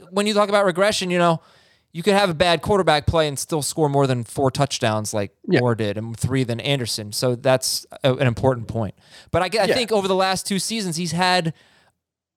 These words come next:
Speaker 1: twenty to twenty-five percent of the team's touchdowns. So if they had a thirty touchdown season, you could see seven touchdowns from him, and then you're, then that's r-,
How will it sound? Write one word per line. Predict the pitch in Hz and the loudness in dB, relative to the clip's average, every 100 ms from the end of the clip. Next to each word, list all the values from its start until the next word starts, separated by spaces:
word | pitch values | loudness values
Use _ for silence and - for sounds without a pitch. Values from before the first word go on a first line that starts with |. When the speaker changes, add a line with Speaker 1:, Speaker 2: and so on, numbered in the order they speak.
| _ - 185 | _ -16 -6
Speaker 1:
twenty | - 202 214 | 0 2 2
to | 208 | 2
twenty-five | - 208 196 190 170 | 2 2 2 2 2
percent | 160 - 170 | 2 0 -2
of | 135 | -2
the | |
team's | 131 143 123 - | -4 -4 -4 -2
touchdowns. | 247 - - 90 82 | -2 -2 -4 -6 -4
So | - 151 | 0 2
if | 143 | 2
they | 170 | 2
had | 180 226 | 4 4
a | 165 | 2
thirty | - 202 185 170 | 2 2 2 0
touchdown | - 175 - 147 135 | 0 0 0 -2 -2
season, | 135 233 277 143 147 185 _ _ _ _ | -2 -4 -2 -2 -4 -6 _ _ _ _
you | 208 | -6
could | 220 | -6
see | - - 208 214 220 | -2 0 2 2 0
seven | - - 156 190 | -2 0 2 0
touchdowns | - - - 135 131 | 0 0 2 0 0
from | 139 135 | -2 0
him, | 156 165 | 2 2
and | 165 | 2
then | 175 | 2
you're, | 175 | 0
then | 160 165 175 | -2 0 2
that's | 165 - 147 | 0 -2 -6
r-, | 147 | -12